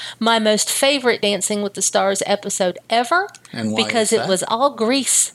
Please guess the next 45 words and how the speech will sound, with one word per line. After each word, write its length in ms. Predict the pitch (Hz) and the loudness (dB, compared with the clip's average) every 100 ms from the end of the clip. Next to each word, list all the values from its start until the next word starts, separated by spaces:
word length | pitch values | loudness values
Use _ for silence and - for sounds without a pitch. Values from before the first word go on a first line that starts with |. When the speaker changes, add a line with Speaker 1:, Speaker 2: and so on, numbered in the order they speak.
| _ - | _ -2
Speaker 1:
based. 520 | 185 180 - - - - | -2 0 -2 -2 -8 -12
Speaker 2:
There 160 | - 110 | -12 -10
we 120 | 123 | -10
go. 260 | - 180 214 | -8 -6 0
Speaker 1:
Not 280 | 214 220 | 0 0
grease 360 | 220 226 214 - | 2 2 2 2
like 160 | 208 196 | 0 0
you 100 | 202 | -2
use 160 | 196 | 0
in 80 | 220 | -2
the 60 | 247 | -4
kitchen. 460 | 233 202 180 175 175 | -4 -2 -4 -4 -4
Speaker 2:
No, 160 | 143 110 | -4 -2
Speaker 1:
No. 120 | 165 | -2
Speaker 2:
no. 300 | 139 139 175 - - | -4 -8 -10 -6 0
Speaker 1:
But 140 | 185 | 2
Speaker 2:
Or, 140 | 120 - | 0 0
Speaker 1:
the, 120 | 202 | 0
Speaker 2:
or 80 | 196 | 0
Axel. 580 | 123 123 - - 95 110 _ | 0 0 0 -4 -6 -12 _
Speaker 1:
but 180 | 220 208 | -2 0
the 140 | 208 | -2
Broadway 960 | 190 196 214 311 262 208 196 190 190 190 - | -2 0 2 2 0 2 2 2 0 -2 -4
and 380 | 196 196 196 190 | -2 0 0 -2
or 260 | - 202 196 | 0 0 2
movie 760 | 202 311 359 208 175 170 180 - _ _ _ | 2 2 2 0 0 -2 -8 -16 _ _ _
Grease, 600 | - 208 175 - - - - - | -2 0 0 -2 -2 -2 -6 -2
which 340 | 208 202 - | 0 2 0
most 420 | 214 220 226 - | 2 2 2 -2
well 220 | 214 220 208 | 0 2 2
known 340 | 208 208 196 | 2 2 0
in 220 | - 196 | -2 -2
the 60 | 190 | -2
United 380 | 175 175 170 160 | -4 -2 -4 -2
States 320 | - 226 220 | 2 2 2
is 80 | - | -2
probably 520 | - 196 185 196 185 | -2 -2 -2 -2 -2
the 200 | 180 180 | -2 -2
movie 340 | 180 196 208 196 | 0 0 0 0
with 360 | 180 165 - | -2 -4 -4
Olivia 320 | 175 180 175 | -2 -2 -2
Newton-John 600 | 170 - 175 196 202 202 | -2 -2 2 4 6 4
and 240 | 185 175 175 | 2 -2 -2
John 240 | 175 165 170 | 0 -2 -2
Travolta. 500 | 185 202 269 370 | -2 0 0 0